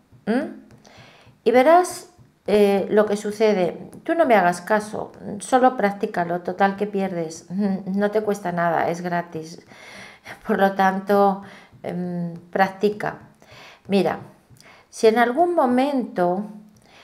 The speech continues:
tú te encuentras que está surgiendo una, una avería en casa, que se ha estropeado algo y,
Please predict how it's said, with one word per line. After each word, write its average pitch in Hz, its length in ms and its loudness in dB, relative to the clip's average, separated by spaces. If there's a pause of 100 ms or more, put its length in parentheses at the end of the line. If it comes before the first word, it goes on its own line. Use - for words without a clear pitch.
(320)
tú 254 140 0
te 254 100 0
encuentras 214 880 0
que - 120 -14
está 196 260 -6
surgiendo 202 760 0
una, 175 640 -4 (460)
una 214 240 4
avería 185 600 2 (140)
en 180 160 -8
casa, 196 560 0 (2000)
que 190 140 -2
se 233 100 0
ha 226 40 4
estropeado 202 720 2
algo 180 600 2 (840)
y, 202 540 4